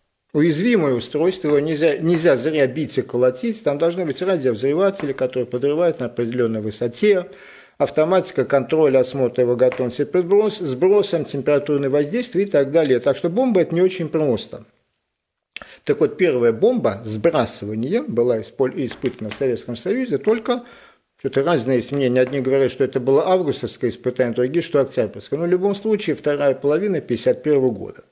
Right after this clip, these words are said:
А значит, что было у американцев к тому моменту? Да, э, в Советском Союзе, в Советском Союзе, а, значит, в сорок девятом было сделано две, в пятидесятом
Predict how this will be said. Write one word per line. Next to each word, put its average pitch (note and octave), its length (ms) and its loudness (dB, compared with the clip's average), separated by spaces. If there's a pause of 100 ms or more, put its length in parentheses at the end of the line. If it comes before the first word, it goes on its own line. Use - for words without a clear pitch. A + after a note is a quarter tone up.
(600)
А C3+ 80 4
значит, E3+ 360 0
что - 220 0
было G3 260 4
у E3+ 40 6
американцев D#3 600 0
к - 60 -18
тому D3+ 280 2
моменту? C#3 440 0
Да, C3 240 2
э, C3+ 560 4
в - 40 -12
Советском D#3+ 720 0
Союзе, C4 540 0
в - 60 -6
Советском B2 500 0
Союзе, C4+ 520 0 (580)
а, C#3 240 4
значит, C#3+ 220 0
в - 20 -10
сорок D3+ 180 2
девятом C3+ 420 2
было B2 200 2
сделано A2+ 440 0
две, C#3+ 320 0
в - 320 -14
пятидесятом B2+ 760 -2